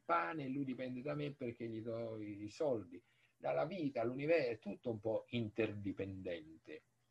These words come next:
Ecco, quindi, eh, bisogna a-, avere questa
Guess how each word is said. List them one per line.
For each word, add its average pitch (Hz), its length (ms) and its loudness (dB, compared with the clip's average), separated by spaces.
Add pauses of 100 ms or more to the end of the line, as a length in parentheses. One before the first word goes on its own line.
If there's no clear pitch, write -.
(240)
Ecco, - 340 -12
quindi, 156 520 2
eh, 120 260 -4
bisogna 131 480 -2
a-, 123 280 0
avere 139 580 4
questa 117 440 4